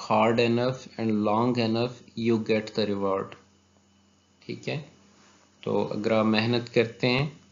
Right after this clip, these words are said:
और <clears throat> if you work hard enough and long enough,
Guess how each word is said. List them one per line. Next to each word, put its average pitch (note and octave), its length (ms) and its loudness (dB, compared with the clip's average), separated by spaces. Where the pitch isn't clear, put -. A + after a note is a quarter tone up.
और G#2 520 4
<clears throat> - 300 -12
if - 180 -10
you A#2 80 0
work A2+ 260 2
hard A2+ 380 0
enough A2+ 580 -4
and A2+ 80 -4
long A#2+ 340 0
enough, A#2 260 -4